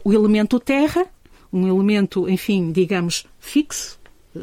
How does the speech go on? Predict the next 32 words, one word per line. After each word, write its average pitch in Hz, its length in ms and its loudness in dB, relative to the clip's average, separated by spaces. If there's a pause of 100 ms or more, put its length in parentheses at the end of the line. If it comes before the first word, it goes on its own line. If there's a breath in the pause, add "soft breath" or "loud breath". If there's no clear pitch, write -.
que - 80 -8
não 170 200 -4
é, 269 180 -4
mas, - 240 -6
enfim, 165 400 -6
podíamos 175 340 -8
dizer 190 260 -4
um 180 100 -4
elemento 175 400 -4
fixo, - 460 -8 (360 loud breath)
e 214 100 -2
o 208 40 -2
outro 220 260 -2
tem 214 160 -4
um 196 80 0
elemento 190 440 0
líquido. 185 480 0 (1080 loud breath)
Mas 254 380 2 (320)
os 226 200 0
dois 233 500 0
são 170 280 -2
líquidos. - 640 -2 (1300 loud breath)
Hum, 196 220 0 (480 loud breath)
entre 294 320 2
o 247 60 2
mar 254 540 2 (300)
de 190 160 -6
Sofia 185 760 -4 (760 soft breath)
e 196 140 2
o 208 80 2
marão 202 400 0
de 190 140 -6